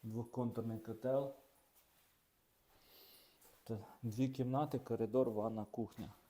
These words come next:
Ціна в кінці відео вас дуже зацікавить. Ванна. На підлозі ламінат.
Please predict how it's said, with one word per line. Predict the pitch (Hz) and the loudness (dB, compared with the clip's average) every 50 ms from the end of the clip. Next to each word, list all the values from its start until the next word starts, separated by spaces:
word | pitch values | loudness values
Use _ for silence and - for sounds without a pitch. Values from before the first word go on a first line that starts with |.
| - - _ _ _ _ _ - - - - _ _ _ _ _ _ _ _ - - - - | -20 -20 _ _ _ _ _ -20 -20 -20 -20 _ _ _ _ _ _ _ _ -20 -20 -18 -16
Ціна | - - - - 117 120 | -12 -10 -6 -4 0 0
в | 120 - | -2 -2
кінці | - - 117 110 - - 113 104 | -2 -4 -4 -4 -4 -4 -6 -2
відео | 107 113 113 107 117 117 110 107 98 - - - _ _ _ _ - - - _ _ - - - - - - _ _ _ _ _ _ _ _ - - - - - - _ _ _ _ _ _ _ _ - - - _ _ - _ - - - _ _ _ _ _ _ _ - _ _ _ _ _ _ _ _ _ _ _ _ _ _ _ _ - | -2 -2 0 2 2 2 2 2 -2 -6 -12 -20 _ _ _ _ -20 -20 -20 _ _ -20 -20 -20 -20 -20 -20 _ _ _ _ _ _ _ _ -20 -20 -20 -20 -20 -20 _ _ _ _ _ _ _ _ -20 -20 -20 _ _ -20 _ -20 -20 -20 _ _ _ _ _ _ _ -20 _ _ _ _ _ _ _ _ _ _ _ _ _ _ _ _ -10
вас | 107 107 110 104 104 | -6 -4 -4 -4 -4
дуже | 101 107 117 117 107 107 113 | -2 0 0 0 2 0 0
зацікавить. | 104 113 110 - - 113 - - 113 107 98 95 - - - - - - - - - _ _ - - _ _ _ - - - - - - - - - - - - - - - - - - _ _ - _ _ - - - - - _ | 0 0 -2 -2 -4 -6 0 4 4 4 4 2 -4 -10 -20 -20 -20 -20 -20 -20 -20 _ _ -20 -20 _ _ _ -20 -20 -20 -20 -20 -20 -20 -20 -20 -20 -20 -20 -20 -20 -20 -20 -20 -20 _ _ -20 _ _ -20 -20 -20 -20 -18 _
Ванна. | 117 120 127 135 139 143 147 156 147 - - - - - - - - - - - - - - - - - - _ _ _ _ _ _ _ _ _ _ | 2 4 4 4 4 2 2 0 -2 -2 -10 -18 -20 -20 -20 -20 -20 -20 -20 -20 -20 -20 -20 -20 -20 -20 -20 _ _ _ _ _ _ _ _ _ _
На | 123 120 | -2 -2
підлозі | 113 - 127 113 123 127 123 110 117 117 | 0 0 0 4 6 6 6 8 6 4
ламінат. | 113 120 117 117 120 131 143 156 165 160 - | 2 2 0 0 2 2 4 4 4 2 -2